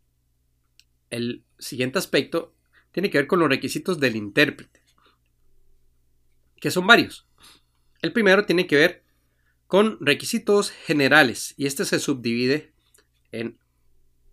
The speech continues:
varios también. El primero tiene que ver con la objetividad del que está interpretando.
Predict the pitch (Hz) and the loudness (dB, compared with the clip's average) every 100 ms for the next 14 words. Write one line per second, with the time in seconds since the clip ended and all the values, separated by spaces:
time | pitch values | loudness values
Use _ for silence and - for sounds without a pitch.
0 | - - 117 117 - 143 190 180 _ _ | -20 -2 -2 -2 -4 0 0 -4 _ _
1 | _ _ _ 139 143 139 185 202 - 156 | _ _ _ -6 -2 2 2 2 -2 -4
2 | 160 151 156 156 151 127 - - 160 - | -2 0 -2 0 2 2 0 -6 -6 -4
3 | 165 - 185 170 190 - _ _ _ _ | -6 0 4 6 6 2 _ _ _ _
4 | _ _ _ _ _ _ 156 196 180 156 | _ _ _ _ _ _ -2 0 0 0
5 | 139 143 - 113 202 196 131 | 0 -4 -6 2 2 2 -6